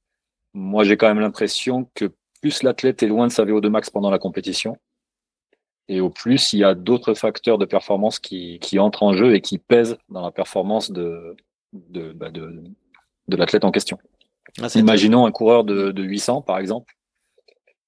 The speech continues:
Speaker 1: Euh, bah, je dis ça parce qu'aujourd'hui, j'écoutais un podcast justement sur du, sur du huit cents et, euh, bon, les épreuves durent une minute quarante. Je pense qu'on est à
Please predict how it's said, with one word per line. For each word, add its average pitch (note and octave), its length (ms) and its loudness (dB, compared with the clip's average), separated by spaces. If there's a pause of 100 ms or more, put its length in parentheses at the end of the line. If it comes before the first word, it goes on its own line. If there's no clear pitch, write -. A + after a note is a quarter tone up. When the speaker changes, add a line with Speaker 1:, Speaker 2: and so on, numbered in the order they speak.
(100)
Speaker 1:
Euh, F#2 260 -8
bah, F#2+ 140 -2
je F#2 60 -4
dis G2+ 100 0
ça C3 120 2
parce - 140 -2
qu'aujourd'hui, G2 300 0
j'écoutais F#2+ 340 -4
un F#2 60 -2
podcast G#2 360 2
justement G#2 340 2
sur G2 200 0
du, F2+ 300 -6
sur - 180 0
du G#2 80 2
huit A2 160 2
cents A#2+ 380 4
et, F2+ 160 -4
euh, F2 320 -8
bon, F2+ 140 -8
les F#2 200 -4
épreuves F#2+ 300 -2
durent F#2+ 240 2
une G#2 140 2
minute G2+ 560 0
quarante. F#2+ 580 2
Je F2 100 -6
pense A2+ 380 -2
qu'on F#2+ 180 -6
est G2 160 0
à E2+ 460 0